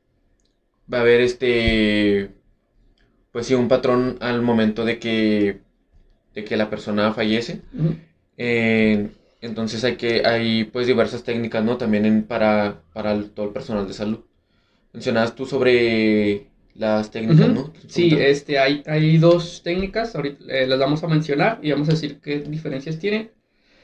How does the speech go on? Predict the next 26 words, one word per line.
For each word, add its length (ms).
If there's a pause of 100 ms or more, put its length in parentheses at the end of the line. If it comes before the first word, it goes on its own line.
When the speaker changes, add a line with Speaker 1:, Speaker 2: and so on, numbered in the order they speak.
(1080)
Speaker 2:
Este, 840 (420)
estas 300
técnicas 680 (760)
vienen 420
en 180
un 160
curso 380
de 160
primeros 360
auxilios 300
psicológicos 560
que 80
tomamos, 520 (440)
entonces, 720 (460)
y 160
precisamente 480
se 80
encargan 360
de 140
eso, 300 (100)
de 120
al 80
momento 440
de 300
algún, 540
este, 420